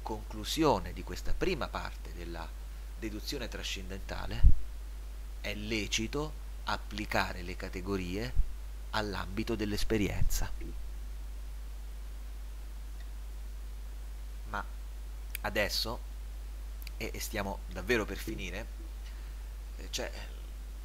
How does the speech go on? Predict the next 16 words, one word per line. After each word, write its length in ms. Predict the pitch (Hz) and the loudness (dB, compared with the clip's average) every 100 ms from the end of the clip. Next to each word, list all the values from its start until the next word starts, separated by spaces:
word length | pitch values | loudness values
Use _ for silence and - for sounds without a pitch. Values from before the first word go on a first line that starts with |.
| - - | -8 -8
la 120 | 98 | -6
seconda 440 | 107 104 143 95 90 | -4 2 2 2 -2
parte 400 | 87 87 - 90 | -8 -8 -8 -8
della 260 | 90 85 - - | -8 -8 -10 -8
deduzione 600 | 98 98 - 110 95 90 | -8 -8 -8 -8 -8 -8
trascendentale. 800 | - 87 - 87 87 - 92 90 | -8 -8 -8 -8 -8 -8 -8 -6
Devo 240 | 117 113 | -6 -6
sapere 420 | - 117 143 165 | -6 -4 -2 0
se 220 | 170 104 101 | 0 0 0
è 40 | |
lecito 600 | 110 110 101 117 139 143 - - - - - - - - | 2 2 2 0 -2 -4 -6 -10 -10 -10 -10 -10 -8 -8
applicare 540 | - 120 127 123 104 | -8 -4 -2 0 -2
le 120 | 101 | -4
categorie 680 | 101 101 107 117 107 95 107 - - - - | -4 -2 0 0 0 -2 -2 -4 -8 -4 4
oltre 480 | 156 90 - - - - - - | 4 4 -2 -4 -6 -8 -8 -6
l'ambito 540 | 90 85 - - - | -8 -8 -8 -8 -8